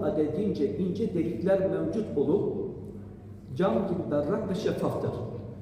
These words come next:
Ortasında bulunan delik ise gök ile yerin çapı kadardır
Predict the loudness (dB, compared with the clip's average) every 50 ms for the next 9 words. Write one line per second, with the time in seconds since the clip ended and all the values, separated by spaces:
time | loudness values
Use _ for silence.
0 | -14 -14 -6 -2 0 0 2 2 2 2 2 2 2 0 0 2 0 0 0 0
1 | -2 -2 -2 -2 -2 -2 0 0 0 2 0 -2 -2 0 0 0 2 0 2 4
2 | 4 4 4 4 2 0 2 2 0 0 2 0 0 2 2 0 0 -2 -4 -4
3 | -4 -4 -2 -2 -2 -2 -2 -2 -2 0 -2 -2 -2 -2 0 2 2